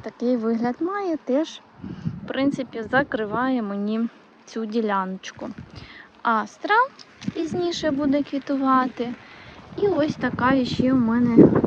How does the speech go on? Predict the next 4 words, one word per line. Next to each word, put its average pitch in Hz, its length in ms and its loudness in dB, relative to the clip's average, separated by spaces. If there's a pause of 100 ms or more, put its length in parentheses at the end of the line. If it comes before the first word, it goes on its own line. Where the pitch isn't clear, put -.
(800)
є 262 220 2 (380)
смакота 226 1000 6
тут. 185 180 -2 (1200)
Хто 226 300 0